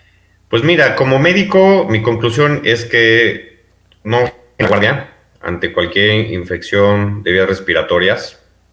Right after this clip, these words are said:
No hoy, porque tengamos esta, esta epidemia, no hace diez años porque tuvimos la influenza. Son cosas que hay que adoptar por higiene, ¿sí? No se estornuden en las manos, lávense las manos,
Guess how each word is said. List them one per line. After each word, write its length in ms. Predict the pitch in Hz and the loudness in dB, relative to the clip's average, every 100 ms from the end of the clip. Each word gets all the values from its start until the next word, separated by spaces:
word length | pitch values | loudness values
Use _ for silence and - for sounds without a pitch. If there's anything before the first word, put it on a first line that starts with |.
| _ - | _ -8
No 220 | 101 120 | 0 2
hoy, 640 | 127 87 131 151 160 160 160 - - - | 4 4 4 6 4 2 -6 -16 -20 -8
porque 200 | 101 104 | -6 -4
tengamos 500 | 104 98 113 120 110 | -2 -2 0 -2 -2
esta, 460 | 113 113 107 95 92 | -2 0 0 2 -2
esta 380 | 98 101 92 | -2 0 2
epidemia, 580 | 87 87 95 127 135 131 | 2 0 0 2 2 0
no 200 | 113 107 | 2 2
hace 160 | 113 104 | 2 0
diez 160 | 104 | 0
años 200 | 107 107 | 0 -2
porque 220 | 104 90 - | -4 -10 -4
tuvimos 280 | 98 113 | -2 0
la 80 | 101 | 0
influenza. 420 | 95 120 135 151 | 0 -2 0 0
Son 200 | 147 180 175 | 0 -2 -2
cosas 260 | 175 170 | -4 -4
que 300 | - 143 135 - - _ - | 0 0 -2 -14 -20 _ -4
hay 200 | 131 135 | -4 0
que 160 | 139 | 2
adoptar 560 | 82 117 110 120 120 113 | 4 2 2 0 0 0
por 280 | 104 92 85 | 0 0 -6
higiene, 640 | - 117 104 101 104 - _ _ _ | -4 0 0 0 -4 -14 _ _ _
¿sí? 280 | - 92 101 | -4 -2 0
No 160 | 104 | -2
se 80 | 101 | -4
estornuden 540 | - 95 98 95 90 87 | -2 0 0 0 0 -2
en 120 | 80 | -2
las 200 | 80 - | -4 -2
manos, 420 | 107 104 104 - - - - | -2 0 -4 -6 -20 -20 -8
lávense 500 | 87 92 95 87 - | -2 0 0 -2 -2
las 220 | 80 - | -2 -2
manos, 540 | 95 110 110 104 107 | -2 0 0 0 -2